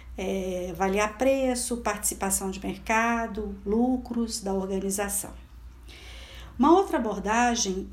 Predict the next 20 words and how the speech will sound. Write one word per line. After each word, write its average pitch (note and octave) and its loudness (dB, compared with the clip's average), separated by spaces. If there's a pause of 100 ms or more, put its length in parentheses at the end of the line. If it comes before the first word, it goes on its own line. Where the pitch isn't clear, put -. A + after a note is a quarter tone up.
é G#3+ 4
o G#3+ 4
controle A#3+ 4
de C4 4
clã, G#3 2 (920)
né? G3 -6 (840)
Ele G#3+ 4
faz A3 2
o A#3 -2
compartilhamento A#3+ 4
de G3 -4
valores, A3 2
normas, G3+ 0
crenças, G#3 -2
rituais G3+ -2
e A#3 -2
tradi-, A3 0
tradições B3+ 2
e C#4+ 4
expectativas. C#4 0